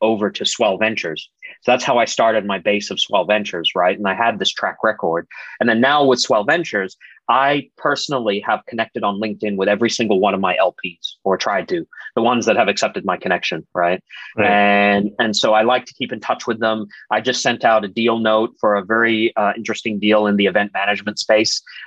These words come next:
Speaker 1: um, that I'm gonna put personal money into, um, called candywagon dot I O. Uh, that's a shout out to anyone that wants to co-invest with me, uh, in the, in the, in the deal. Um, but super interesting. Founder knows the event space.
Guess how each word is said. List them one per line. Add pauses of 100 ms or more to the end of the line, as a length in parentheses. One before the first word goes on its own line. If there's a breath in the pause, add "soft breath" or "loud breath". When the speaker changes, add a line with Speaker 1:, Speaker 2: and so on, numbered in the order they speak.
(100 loud breath)
Speaker 1:
um,
that
I'm
gonna
put
personal
money
into,
um,
called
candywagon
dot
I
O. (400 loud breath)
Uh,
that's
a
shout
out
to
anyone
that
wants
to
co-invest
with
me, (320 loud breath)
uh,
in
the,
in
the,
in
the
deal. (380 loud breath)
Um,
but
super
interesting.
Founder
knows
the
event
space.